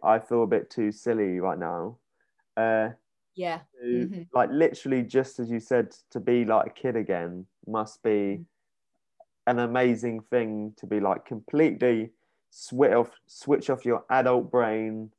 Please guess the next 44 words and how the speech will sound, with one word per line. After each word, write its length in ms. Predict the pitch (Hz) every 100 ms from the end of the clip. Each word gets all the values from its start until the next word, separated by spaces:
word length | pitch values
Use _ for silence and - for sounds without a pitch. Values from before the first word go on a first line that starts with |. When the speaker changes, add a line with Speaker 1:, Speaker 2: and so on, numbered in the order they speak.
| -
Speaker 1:
and 340 | 104 104 107
forget 320 | - 107 123 -
all 180 | 127 117
that 240 | 113 - _ _ _ _ -
Speaker 2:
Yeah. 80 | 127
Speaker 1:
adult 400 | 117 110 110 - _ _ _ _ 185
Speaker 2:
Mm-hmm. 160 | 180
Speaker 1:
rubbish 680 | 117 113 87 92 - _ _ _ _
and 160 | 110 104
just 140 | 110
Speaker 2:
Yeah. 180 | 175 123
Speaker 1:
do. 40 | 117 _ _ _ _ _ _
That's 220 | 170 170
a 60 | 165
real 180 | 185 196
skill. 540 | - 165 151 98 - _ _ _ _ _ _ _ _
Speaker 2:
It's, 300 | 247 254 - 104
Speaker 1:
Like, 100 | - _
really, 200 | - 254
Speaker 2:
yeah, 140 | 427 330
it, 160 | - - -
it's 200 | - -
Speaker 1:
it's 80 |
Speaker 2:
very 140 | 339 381
Speaker 1:
well 120 | 403
done 140 | 156 139
you. 40 |
Speaker 2:
freeing. 460 | 277 107 - 156 175 _ _ _ -
Oh, 100 | 254
thank 280 | 403 359 370
you 60 |
so 280 | 359 359 339
much. 280 | 269 - - -
Thank 160 | 240 185
you. 180 | - 214 -
Speaker 1:
<laughs> 20 |
Speaker 2:
<laughs> 100 | -
I, 640 | 349 339 381 320 330 294 226 _ - - - -
I 260 | 254 320
think 260 | - 508 -
that 220 | 381 -
probably 340 | 359 349 311 302
does, 360 | 311 294 294 262
like, 240 | 262